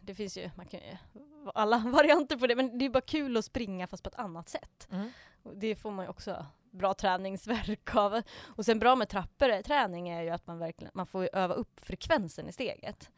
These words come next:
Speaker 1: Om man springer så här på varje steg, då får man ju verkligen jobba med små,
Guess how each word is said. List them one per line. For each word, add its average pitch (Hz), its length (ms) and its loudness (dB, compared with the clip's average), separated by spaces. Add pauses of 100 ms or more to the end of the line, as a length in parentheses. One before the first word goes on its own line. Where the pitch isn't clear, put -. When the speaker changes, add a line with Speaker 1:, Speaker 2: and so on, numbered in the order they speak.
(320)
Speaker 1:
Om - 220 -8
man 196 100 0
springer 202 420 -2
så 170 80 -6
här 156 60 -4
på - 120 -10
varje 175 380 -2
steg, - 640 -8
då 196 100 -14
får 220 120 -8
man 196 100 0
ju 180 40 -2
verkligen 175 280 -4
jobba 175 240 -6
med 180 140 -8
små, 185 380 -4